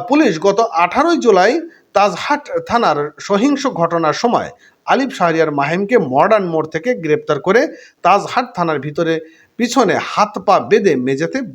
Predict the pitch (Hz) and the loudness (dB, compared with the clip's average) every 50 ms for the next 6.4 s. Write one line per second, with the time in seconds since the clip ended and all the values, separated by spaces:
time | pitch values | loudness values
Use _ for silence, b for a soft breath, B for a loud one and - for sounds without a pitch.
0 | 113 104 101 110 127 123 - - 117 117 107 101 - - 107 98 98 - 160 170 | -16 -10 -4 -2 -2 -2 -2 -4 -6 -4 -4 -6 -8 -10 -12 -16 -8 -4 -4 -4
1 | 165 185 175 180 170 135 120 135 156 156 151 151 165 151 135 143 151 139 147 127 | -4 -4 -6 -6 -6 -4 -4 -4 -4 -4 -2 0 2 2 2 2 0 -2 -4 -6
2 | 117 117 b b b b b _ - 135 131 - - - 220 220 202 170 - - | -6 -10 b b b b b _ -2 0 0 0 0 0 0 0 0 -2 -4 -2
3 | 143 170 175 139 123 127 123 - 147 143 143 127 117 123 123 - - 160 156 - | -2 0 2 2 2 0 0 -2 -4 -6 -6 -4 -2 -2 -2 -2 -4 -6 -6 -4
4 | - 160 156 147 123 113 117 120 120 120 117 113 - - - 113 160 165 139 113 | -6 -6 -6 -4 -6 -6 -6 -8 -8 -10 -10 -14 -14 -16 -8 -4 -2 0 0 0
5 | - 170 175 175 165 156 B B B B B B _ - 180 233 233 - - 175 | 0 2 2 2 2 0 B B B B B B _ -2 0 0 0 0 -2 -2
6 | 147 131 120 104 101 82 62 - | 0 0 -2 -2 -4 -6 -8 -8